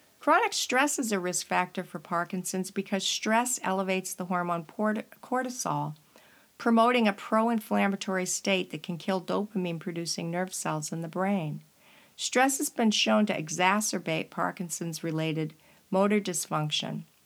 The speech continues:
Chronic insomnia is associated with an increased risk of Parkinson's, and abnormal sleep-wake cycles can worsen the symptoms.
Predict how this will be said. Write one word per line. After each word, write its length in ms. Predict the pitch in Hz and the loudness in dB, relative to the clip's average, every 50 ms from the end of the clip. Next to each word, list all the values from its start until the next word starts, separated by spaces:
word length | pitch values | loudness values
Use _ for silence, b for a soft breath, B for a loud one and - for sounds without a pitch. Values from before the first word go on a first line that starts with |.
| _ b b b b b b b b b | _ b b b b b b b b b
Chronic 400 | - 240 233 240 269 302 294 320 | 4 6 6 6 6 4 2 0
insomnia 580 | 277 247 - - 226 214 220 233 254 262 240 196 | -2 0 2 2 4 6 6 4 4 2 2 0
is 140 | 180 170 | 0 0
associated 580 | 170 156 - - 170 170 160 - - 175 170 165 | -4 -6 -2 -2 -2 -2 -2 -2 -2 -2 -2 0
with 140 | 165 165 165 | 0 -2 0
an 80 | 160 | 0
increased 500 | 160 160 165 160 - 185 170 160 156 - | -2 -2 -4 -4 -4 -4 -2 -2 -2 -2
risk 260 | 160 165 156 - - - | -4 -4 -4 -4 -6 -8
of 140 | 156 - | -10 -10
Parkinson's, 720 | - - 170 165 165 - 180 170 156 - 180 185 180 - | -4 -2 -2 -2 -2 -4 -8 -6 -6 -4 -4 -4 -4 -4
and 100 | 190 160 | -2 -2
abnormal 480 | 160 156 160 160 170 180 190 196 190 185 | -2 0 0 0 0 0 2 2 0 0
sleep-wake 840 | 180 - - - 190 190 190 190 - - - 170 180 185 190 190 - | -2 -2 -4 -2 0 0 0 0 -2 -6 -6 -2 -2 -2 -2 -2 -4
cycles 580 | - - - 165 160 156 156 156 156 151 - - | -4 -2 0 0 -2 -2 -4 -6 -6 -6 -6 -6
can 220 | - 160 160 156 | -4 -2 -2 0
worsen 460 | 156 170 170 175 - - - 156 151 | 0 0 0 -2 -2 -4 -2 -2 -2
the 60 | 151 151 | -2 -4
symptoms. 760 | - - 170 160 160 151 - 131 131 131 - - - - | -4 -2 -2 -2 -2 -4 -6 -8 -8 -8 -8 -10 -10 -12